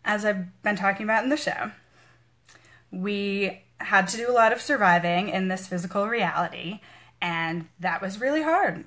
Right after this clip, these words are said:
So we developed a lot of fear-driven, competitive, um,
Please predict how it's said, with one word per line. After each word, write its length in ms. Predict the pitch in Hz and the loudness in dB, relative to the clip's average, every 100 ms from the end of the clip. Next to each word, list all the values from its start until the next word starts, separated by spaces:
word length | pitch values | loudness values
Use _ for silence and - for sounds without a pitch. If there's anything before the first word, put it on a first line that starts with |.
| _ | _
So 320 | 180 - 196 190 | -8 0 2 2
we 220 | 196 190 | 0 -2
developed 540 | 190 180 180 214 - - | 0 4 4 4 0 -2
a 80 | |
lot 360 | 190 180 175 175 | 0 2 2 2
of 300 | 175 165 165 | 0 0 -2
fear-driven, 1120 | - - 220 226 214 196 190 185 185 180 180 175 | -8 -10 -2 -2 0 0 0 0 0 0 -2 -4
competitive, 1300 | - 175 170 - 180 175 170 175 170 170 170 170 - - - - - | -6 -8 -6 -2 0 0 2 2 2 2 -2 -6 -18 -20 -20 -16 -6
um, 580 | 175 160 156 156 165 | -2 -2 -4 -6 -12